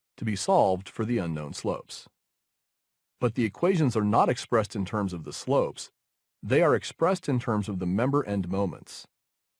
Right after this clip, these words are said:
Therefore, we need to rewrite them in terms of theta A, theta B, theta C, and theta D.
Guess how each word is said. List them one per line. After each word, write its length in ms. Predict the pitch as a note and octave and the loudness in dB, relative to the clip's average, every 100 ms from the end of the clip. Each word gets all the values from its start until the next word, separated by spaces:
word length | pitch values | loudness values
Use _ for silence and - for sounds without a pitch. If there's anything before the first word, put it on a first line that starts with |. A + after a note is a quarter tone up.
| _ _ | _ _
Therefore, 600 | G2+ D#3+ G#3 - G#2 F#2+ _ _ _ - | 0 2 2 0 0 0 _ _ _ -2
we 200 | A#2+ B2 | 2 4
need 240 | D3 A3+ | 4 2
to 100 | F3+ | 0
rewrite 400 | D3+ C3 A#2+ C3+ | 2 4 4 2
them 160 | - F#2+ | 0 -2
in 100 | F#2 | -2
terms 360 | - G#2 G2 F2 | -2 -2 -2 -4
of 100 | - - | -10 -4
theta 280 | G2+ F2 - | -4 -4 -2
A, 440 | B2 B2+ D#2+ E2+ - _ _ _ | 0 0 0 -4 -8 _ _ _
theta 260 | G2+ F2+ E2 | -4 -4 -4
B, 460 | G#2 G#2 G#2+ C#3+ _ _ _ _ | -4 -2 -2 -4 _ _ _ _
theta 240 | G2+ F2 E2 | -6 -6 -8
C, 500 | - A#2+ B2 C#3+ D3+ _ - | -4 -2 0 -2 -6 _ -4
and 140 | A#2+ A#2+ | -4 -2
theta 260 | F2+ D#2+ | -4 -4
D. 380 | D2+ F#2+ E2 | -6 -6 -6